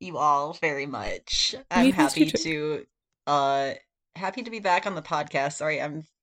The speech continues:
Speaker 1: fussing with, uh, an Audacity <laughs> setting right now. Oh, God. Yeah, hi, I'm back. Uh,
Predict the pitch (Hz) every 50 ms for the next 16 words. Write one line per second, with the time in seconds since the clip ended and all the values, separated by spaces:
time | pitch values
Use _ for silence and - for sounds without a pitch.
0 | _ _ - 170 165 160 - 180 175 170 160 160 160 160 _ _ _ - 139 139
1 | 123 131 113 80 - _ _ _ _ 143 135 123 156 151 127 104 185 - - -
2 | 240 - - 139 - 190 240 269 262 - - 233 247 254 277 269 277 277 - 269
3 | 254 240 247 247 - 277 - _ _ _ _ _ _ _ _ _ - 208 226 240
4 | 254 233 185 165 156 _ 220 214 233 240 202 165 - 143 185 185 180 180 185 185
5 | 156 143 151 _ - - - _ _ _ _ _ _ _ - - _ - - -
6 | - 156 151 147 143 143 143 143